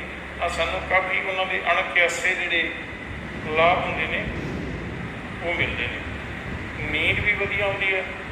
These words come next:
ਤੇ ਇਨਸੋਮਨੀਆ ਜਾਂ ਨੀਂਦ ਦੀ ਕਮੀ ਦੀ ਪਰੇਸ਼ਾਨੀ ਤੋਂ ਵੀ ਸਾਨੂੰ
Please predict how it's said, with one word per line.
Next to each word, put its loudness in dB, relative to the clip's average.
ਤੇ -2
ਇਨਸੋਮਨੀਆ 2
ਜਾਂ 6
ਨੀਂਦ -2
ਦੀ -2
ਕਮੀ 0
ਦੀ 0
ਪਰੇਸ਼ਾਨੀ 4
ਤੋਂ -2
ਵੀ -2
ਸਾਨੂੰ -2